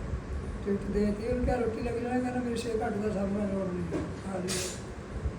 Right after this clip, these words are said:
ਤੇ ਉਹਨੂੰ ਉੱਥੇ ਜਾ ਕੇ ਟਿਕਟ ਦੇ ਦਿੱਤੀ, ਗੱਡੀ ਵੀ ਚੜ੍ਹਾ ਕੇ ਆ ਬੰਦਾ ਜਾ ਕੇ ਉੱਥੇ।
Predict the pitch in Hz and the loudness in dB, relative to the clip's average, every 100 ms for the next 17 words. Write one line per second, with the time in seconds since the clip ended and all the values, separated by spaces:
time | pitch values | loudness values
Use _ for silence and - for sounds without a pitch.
0 | - - - 214 226 247 226 208 208 214 | -4 -6 -4 -2 2 4 4 4 4 4
1 | 208 247 277 233 220 208 214 220 226 208 | 2 2 2 2 0 2 4 4 2 2
2 | 208 220 254 269 233 226 226 220 208 226 | 2 0 2 4 4 4 4 4 4 4
3 | 220 208 202 214 | 4 2 0 -2